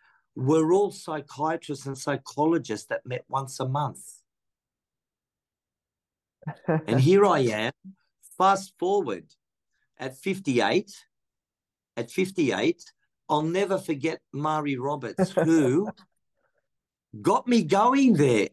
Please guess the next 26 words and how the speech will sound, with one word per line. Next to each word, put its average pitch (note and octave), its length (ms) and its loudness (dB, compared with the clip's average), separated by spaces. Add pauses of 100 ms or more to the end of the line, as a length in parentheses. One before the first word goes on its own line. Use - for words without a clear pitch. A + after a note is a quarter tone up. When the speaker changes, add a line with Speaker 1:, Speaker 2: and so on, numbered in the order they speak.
Speaker 1:
against G#3+ 500 -2
my G3 240 -2
wishes. G3 720 -6
Like, F#3+ 360 -6
I, F#3+ 80 -8 (380)
I, F#3+ 140 -6 (280)
I, A#3 160 -2 (220)
I, - 60 -8 (480)
I - 80 0
Speaker 2:
<laughs> - 160 -8
Speaker 1:
didn't C4+ 260 0 (140)
want A#3 220 -2
to, G#3 80 2
but F3 320 -6
when A3+ 220 -2
I A3+ 120 -4
got G3 400 -4
there D3+ 280 -2 (340)
and D#3 140 -2
when G#3+ 140 0
I G3+ 80 2
saw F#3+ 200 2
what E3 220 4
it - 60 -4
was C3 140 -4
about, C#3 520 0